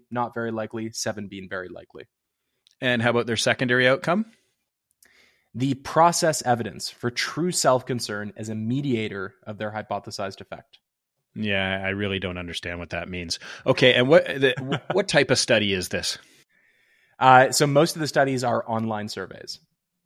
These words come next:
Speaker 2: So the author's conclusions were, quote, "While consumers have a general preference for natural drugs over synthetic drugs,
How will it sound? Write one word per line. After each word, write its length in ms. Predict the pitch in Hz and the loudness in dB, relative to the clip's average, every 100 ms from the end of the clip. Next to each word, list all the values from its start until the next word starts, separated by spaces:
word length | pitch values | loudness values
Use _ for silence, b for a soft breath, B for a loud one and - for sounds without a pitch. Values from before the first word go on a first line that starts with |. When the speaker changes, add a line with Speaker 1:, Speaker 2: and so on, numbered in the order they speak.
| _ _ B - | _ _ B -8
Speaker 2:
So 140 | - | -2
the 160 | 170 180 | 2 4
author's 420 | 226 294 277 - | 4 4 2 2
conclusions 640 | 170 139 - 139 135 127 | 2 2 2 2 2 2
were, 140 | 117 113 | 0 -2
quote, 400 | - 123 120 - B B - | 2 4 4 0 B B -8
"While 300 | 127 196 262 | -2 -2 2
consumers 640 | 262 226 - 190 151 120 | 2 4 4 4 4 2
have 200 | 120 123 | 2 2
a 180 | 123 117 | 4 4
general 640 | 107 95 123 127 180 233 233 | 2 0 2 4 4 0 0
preference 560 | - 147 123 107 107 | 2 2 2 -2 -4
for 180 | - 104 | -4 -4
natural 500 | 101 101 123 - 160 | -2 -2 -2 0 0
drugs 400 | 135 120 107 107 - | 2 2 2 0 0
over 240 | 117 143 | 0 0
synthetic 540 | 147 202 196 202 113 | 2 2 4 4 4
drugs, 460 | - 98 90 117 - | 2 0 0 -2 -8